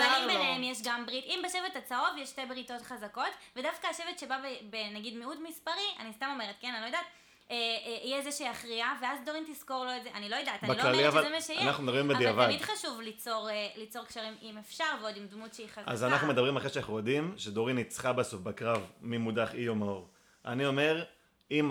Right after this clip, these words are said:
Speaker 3: אם עכשיו הוא היה טועה בבחירה הזאת, ולתת את זה לאחד מראשי המחנות, וזה היה מאוד ברור מראשי המחנות, כי עשו לו נאומים שם ש-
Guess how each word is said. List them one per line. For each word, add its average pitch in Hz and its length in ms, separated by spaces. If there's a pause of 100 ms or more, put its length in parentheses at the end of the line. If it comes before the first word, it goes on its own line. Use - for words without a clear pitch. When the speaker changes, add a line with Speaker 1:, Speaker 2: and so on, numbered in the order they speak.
(160)
Speaker 3:
אם 147 180
עכשיו 117 240
הוא 120 120
היה 123 80
טועה 120 260
בבחירה 120 360
הזאת, 123 200
ולתת 110 320 (100)
את 127 60
זה 113 100
לאחד 113 240
מראשי 120 380
המחנות, 113 720
וזה 117 160
היה 120 100
מאוד 123 180
ברור 117 240
מראשי 110 280
המחנות, 110 500
כי 110 120
עשו 110 180
לו 117 100
נאומים 113 340
שם 110 220
ש- 113 80